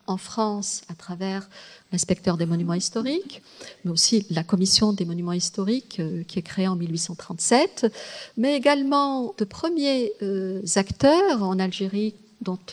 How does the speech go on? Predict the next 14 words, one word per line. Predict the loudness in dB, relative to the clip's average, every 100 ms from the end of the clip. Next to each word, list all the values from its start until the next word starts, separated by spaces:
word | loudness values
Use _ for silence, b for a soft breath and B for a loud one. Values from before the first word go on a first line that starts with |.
| -2
l'un | 2 2 4
a | 2
été | 2 0
cité, | 0 -2 0 2 2 0 B B B B
Adrien | -4 -2 0 2 2
Berbrugère, | 0 0 2 2 2 2 0 0
euh, | -4 B B B -16 -12 -10 -10
formé, | 0 2 4 6 6 4
euh, | 0 -4 -6 -10 -12 -6
comme | -4 -2
chartiste, | -2 -2 -4 2 6 8 6 0 -2 -2 B B
qui | -8 -2 2
est, | 2 2
euh, | -2 -6 -8